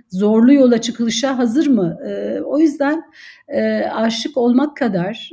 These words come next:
e, bunu a-, güzel yaşamakta, e, bir terbiyedir. E, belki kadına yönelik şiddetin bu kadar fazla olduğu bir zamanda bunu hatırlatmak gerekir.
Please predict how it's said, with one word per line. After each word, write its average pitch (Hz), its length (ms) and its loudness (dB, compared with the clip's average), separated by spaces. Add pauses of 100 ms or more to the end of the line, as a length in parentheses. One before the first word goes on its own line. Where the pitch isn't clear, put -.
e, 190 340 -6 (240)
bunu 240 520 2
a-, 208 200 -4
güzel 233 380 0
yaşamakta, 214 760 -4 (120)
e, 190 340 -6
bir 214 100 -10
terbiyedir. 202 840 -2 (400)
E, 196 120 -4
belki 214 340 0
kadına 214 380 -2
yönelik 208 400 0
şiddetin 208 520 -8
bu 220 60 -8
kadar 214 280 -2
fazla 208 380 -2
olduğu 196 320 -2
bir 190 60 -4
zamanda 190 640 -4
bunu 233 300 -2 (140)
hatırlatmak 220 720 -4
gerekir. 180 560 -6